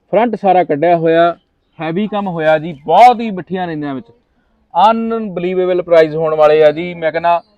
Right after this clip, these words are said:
ਇੰਨੇ ਥੋੜ੍ਹੇ ਪ੍ਰਾਈਸ ਦੇ ਵਿੱਚ ਇੰਨੀਆਂ ਸੋਹਣੀਆਂ ਸੋਹਣੀਆਂ ਆਈਟਮਾਂ। ਇਹ ਦੀ ਸਲਵਾਰ ਰਹਿਣ ਵਾਲੀ ਜੀ ਮਸਲਿਨ ਦੀ,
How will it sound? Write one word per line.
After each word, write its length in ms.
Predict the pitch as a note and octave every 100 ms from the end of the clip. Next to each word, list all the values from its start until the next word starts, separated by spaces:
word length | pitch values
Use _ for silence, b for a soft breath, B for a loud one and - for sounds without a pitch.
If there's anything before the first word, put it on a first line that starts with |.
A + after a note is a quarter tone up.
| _ _ _ _ _ _ _ -
ਇੰਨੇ 300 | D#3 F#3 G3+
ਥੋੜ੍ਹੇ 340 | - E3 G3+
ਪ੍ਰਾਈਸ 420 | G3 F3 E3 E3 D#3+
ਦੇ 80 |
ਵਿੱਚ 160 | E3 E3+
ਇੰਨੀਆਂ 400 | F3 D#3 F3+ F3+
ਸੋਹਣੀਆਂ 340 | - E3+ G3+
ਸੋਹਣੀਆਂ 280 | E3 F3+ F3
ਆਈਟਮਾਂ। 420 | D#3 C#3+ D#3 E3 E3+ _ _ _ _ _ _ _ - _ _ _ _ _ _ _
ਇਹ 160 | D#3+ F3+
ਦੀ 100 | G3
ਸਲਵਾਰ 340 | F3 D#3 D3
ਰਹਿਣ 160 | D#3+ E3+
ਵਾਲੀ 140 | F3
ਜੀ 120 | F3
ਮਸਲਿਨ 420 | F#3+ D#3 E3 D#3+ E3
ਦੀ, 160 | F#3+